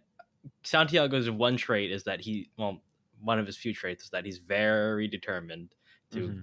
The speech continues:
Speaker 1: get this fish. And, I mean, I don't remember the exact reason why I did it, besides his pride or, like, I guess dignity, something like that. Um, and he just really wants to get this fish, and I'm like, it's very simple.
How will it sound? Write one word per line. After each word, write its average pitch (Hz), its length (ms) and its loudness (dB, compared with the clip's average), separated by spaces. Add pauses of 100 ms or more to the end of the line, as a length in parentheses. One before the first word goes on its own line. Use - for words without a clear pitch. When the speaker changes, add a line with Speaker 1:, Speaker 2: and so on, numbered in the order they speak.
Speaker 1:
get 98 160 -10
this - 140 -18
fish. - 400 -8
And, 82 280 -14
I 98 60 -10
mean, 104 160 -2
I 107 200 -2
don't 110 260 -2
remember 127 180 -4
the 123 80 -2
exact 127 320 0
reason 139 220 -4
why 135 100 0
I 139 40 0
did 143 180 0
it, 120 80 -8
besides 104 300 -2
his - 100 -14
pride 123 460 0 (260)
or, 92 320 -4
like, 90 200 -2 (720)
I 101 100 -2
guess 98 180 -4
dignity, 117 500 -2 (200)
something 160 200 0
like 110 220 2
that. 98 320 -2 (640)
Um, 104 460 0 (220)
and 123 140 2
he 131 100 2
just 117 260 -4
really 120 220 4
wants 117 220 0
to - 40 -6
get 117 120 2
this 107 120 -6
fish, - 380 0
and 101 120 -6
I'm 104 120 -2
like, 101 440 -4 (560)
it's 143 120 2
very 196 140 8
simple. 139 460 4